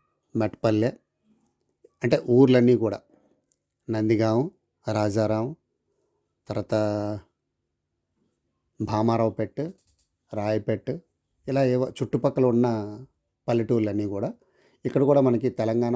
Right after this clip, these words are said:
మహారాష్ట్ర అనేది ఒకటి కనపడుతుంది చూడండి, దేవులవాడ అని కనపడుతుంది కదా. ఈ దేవులవాడకి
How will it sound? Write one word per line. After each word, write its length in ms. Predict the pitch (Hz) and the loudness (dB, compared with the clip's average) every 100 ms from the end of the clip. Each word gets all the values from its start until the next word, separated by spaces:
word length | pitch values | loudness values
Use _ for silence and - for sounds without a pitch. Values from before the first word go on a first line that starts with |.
| 117 | -4
మహారాష్ట్ర 480 | 107 110 110 107 120 107 | -4 -4 -6 -6 -4 -2
అనేది 240 | 110 110 117 110 | -2 -2 -2 -4
ఒకటి 140 | 104 - | -8 -8
కనపడుతుంది 420 | 101 104 107 101 98 | -6 -6 -6 -6 -6
చూడండి, 260 | 98 98 95 | -6 -6 -2
దేవులవాడ 460 | 110 123 120 113 113 113 | 2 4 4 4 0 -2
అని 80 | 110 107 | -4 -6
కనపడుతుంది 440 | 101 107 - 98 | -6 -6 -6 -10
కదా. 160 | 107 185 - _ _ _ - | -8 -10 -12 _ _ _ -12
ఈ 60 | 101 110 | -4 2
దేవులవాడకి 520 | 117 131 131 127 | 4 4 4 2